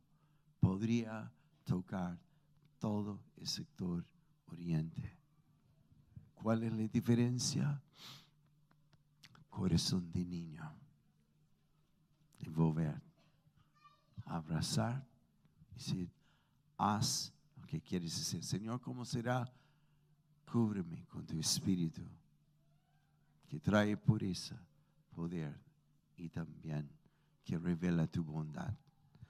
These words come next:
Póngase de pie y vamos a orar. Micael, ¿puedes venir tú?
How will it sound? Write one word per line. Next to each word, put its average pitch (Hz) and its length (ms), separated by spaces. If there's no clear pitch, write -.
Póngase 107 460
de 92 160
pie 87 320
y - 40
vamos 87 360
a 87 60
orar. 80 360
Micael, 98 540
¿puedes 113 380
venir 110 360
tú? - 220